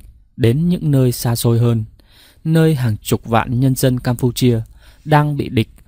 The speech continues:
lùa vào một vùng rừng núi rộng lớn ở phía tây tỉnh Pua Sát, giáp biên giới Thái Lan. Cuộc chiến đấu đầy hy sinh gian khổ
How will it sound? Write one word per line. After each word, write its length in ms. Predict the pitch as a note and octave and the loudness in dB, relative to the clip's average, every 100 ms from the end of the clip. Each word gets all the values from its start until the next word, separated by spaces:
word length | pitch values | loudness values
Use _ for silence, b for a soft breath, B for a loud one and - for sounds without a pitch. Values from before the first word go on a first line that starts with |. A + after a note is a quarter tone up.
| - | -6
lùa 280 | C3+ C3+ C3+ | 2 6 6
vào 280 | B2 B2+ B2+ | 4 0 2
một 200 | B2+ A#2 | -2 -2
vùng 200 | A#2+ A#2 | 0 2
rừng 260 | A#2 A2+ A2 | 0 0 2
núi 300 | A2+ F#3+ - - | 2 0 -4 -10
rộng 360 | B2 A#2+ - | -4 -2 0
lớn 300 | A#2 A2 D3+ A3+ | 0 2 0 -2
ở 80 | - | -4
phía 180 | - A2+ | -4 -4
tây 300 | - C#3 C3 | 0 0 0
tỉnh 160 | - - | -4 -2
Pua 120 | A#2+ | -2
Sát, 260 | A2 F3 G#3 - b b | 0 -2 -4 -8 b b
giáp 280 | C3+ E3+ E3+ | -2 -2 -2
biên 240 | D#3+ C3+ B2+ | 0 0 0
giới 180 | A#2 | -2
Thái 180 | C3+ A#2+ | -2 -2
Lan. 260 | C#3 A#2 G#2+ - - b b b b b _ | 0 0 -4 -10 -20 b b b b b _
Cuộc 160 | C3 | 0
chiến 180 | - C#3+ | 2 2
đấu 260 | C3+ C#3+ G3 | 4 2 2
đầy 280 | D#3+ B2 A#2 | 2 2 4
hy 160 | D#3 | 2
sinh 280 | C#3+ D#3 D3 | 2 0 0
gian 180 | C#3+ C3+ | -2 -2
khổ 340 | C3 G#2 - | 0 -2 -4